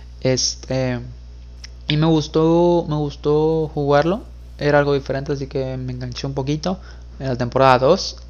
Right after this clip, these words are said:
este, no terminé el pase, <laughs> me arrepiento de eso, porque le metí dinero y pues no me lo terminé.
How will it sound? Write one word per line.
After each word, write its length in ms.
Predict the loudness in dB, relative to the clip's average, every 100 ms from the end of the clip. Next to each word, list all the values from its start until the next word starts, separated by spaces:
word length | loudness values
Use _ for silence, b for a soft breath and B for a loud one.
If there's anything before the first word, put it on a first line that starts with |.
| -14
este, 800 | -10 -8 -8 -6 -2 0 0 -2
no 140 | -2 0
terminé 280 | 0 0 -4
el 80 |
pase, 360 | -2 -2 0 -2 -6 -16 -18 -18
<laughs> 360 | -12 -8 -8 -4
me 80 | 0
arrepiento 420 | 0 -2 0 0
de 100 | 0
eso, 180 | -4 -8 B B B -10
porque 880 | -4 -4 -4 -2 0 0 0 -2 -6 B B
le 100 | -6
metí 220 | -6 -2
dinero 360 | -2 0 -2 -2
y 60 | -4
pues 180 | -6 -8
no 220 | -6 -6
me 120 | -8
lo 60 | -10
terminé. 400 | -10 -6 -6